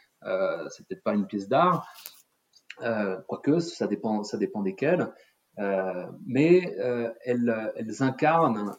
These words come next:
un, un savoir-faire horloger, euh, où on a un peu une image d'Épinal, euh, avec l'horloger qui est avec, euh, son, son, son, son, sa loupe, euh, sous les toits du Jura, euh, avec la neige, et puis qui est sur son, son établi.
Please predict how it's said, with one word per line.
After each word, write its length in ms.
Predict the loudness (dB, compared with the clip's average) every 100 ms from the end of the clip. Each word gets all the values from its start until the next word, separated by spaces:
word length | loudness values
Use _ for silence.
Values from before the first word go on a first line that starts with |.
| -8
un, 140 | -6
un 20 |
savoir-faire 880 | -6 -2 0 4 2 2 0 2 0 -2
horloger, 680 | 0 2 2 4 4 4 0 -6 _ _ _ -8
euh, 460 | -4 0 0 -2 -8 -10 -10
où 340 | -4 2 4 4
on 220 | 2 0
a 80 | 0
un 100 | 0
peu 220 | 2 2
une 80 | 2
image 260 | 2 0
d'Épinal, 680 | -2 -6 -6 -2 2 4 4
euh, 180 | 4 2
avec 220 | 2 0
l'horloger 560 | 0 -2 -2 2 4 4
qui 120 | 0
est 60 | -2
avec, 240 | -2 -2
euh, 100 | -4
son, 300 | -4 -6 -6 -8 -20 -20
son, 360 | -20 -8 -4 -4
son, 360 | -4 -4 -4
son, 320 | -4 -6 -6 -4
sa 180 | -2
loupe, 360 | 4 6 6 4 -4 -6 _ _ -6
euh, 540 | 0 2 2 0 0
sous 200 | -4 -4
les 140 | 4 4
toits 240 | 6 2
du 140 | 2 -2
Jura, 680 | -2 -2 2 4 4 4
euh, 160 | 2 0
avec 220 | 0 -2
la 100 | -2
neige, 420 | 0 0 0 0
et 80 | -4
puis 240 | -2 -2
qui 100 | 0
est 40 | -2
sur 160 | -4
son, 340 | -10 -8 -6 -6
son 220 | -6 -4
établi. 380 | -4 -6 -12 -16